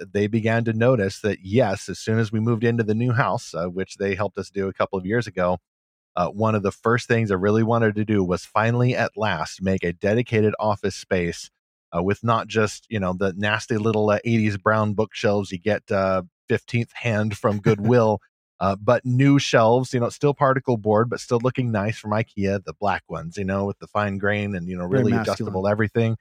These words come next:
Speaker 1: I've wanted those for a long time. And finally, I had the resources and time to set them up a couple of years ago. And so they began to notice, like, yes, it's not just all of Steven's little geeky collectibles,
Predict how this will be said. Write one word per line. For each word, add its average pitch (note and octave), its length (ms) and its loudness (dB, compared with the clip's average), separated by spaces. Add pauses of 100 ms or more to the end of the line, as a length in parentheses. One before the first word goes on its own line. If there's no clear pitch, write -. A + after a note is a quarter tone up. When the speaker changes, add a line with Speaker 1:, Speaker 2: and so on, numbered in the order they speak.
(400)
Speaker 1:
I've A#2 160 0
wanted C#3 360 2
those A#2 200 6
for G#2+ 120 -2
a F#2+ 60 2
long G#2+ 440 0
time. G2 380 0 (680)
And A#2+ 180 2
finally, B2 400 4
I A2 40 2
had A#2 100 2
the G#2 80 0
resources G#2 520 -2
and F#2+ 140 -8
time G2+ 220 -2
to F2 80 -8
set - 260 -4
them F2 120 -6
up G#2+ 180 0
a F#2 40 -10
couple F2+ 280 -4
of F2 80 -8
years G#2 180 0
ago. E2+ 360 -4 (540)
And G#2 280 -2 (140)
so G#2 320 2 (220)
they A2+ 300 2 (120)
began G#2 380 -2
to A2 60 -8
notice, A#2+ 440 2
like, F#2+ 200 -4
yes, A#2+ 340 2
it's - 260 -8
not B2+ 200 2
just A#2 340 -4
all B2 180 2
of A2+ 80 0
Steven's A#2+ 420 0
little A2+ 160 0
geeky A2 320 -4
collectibles, G#2+ 760 0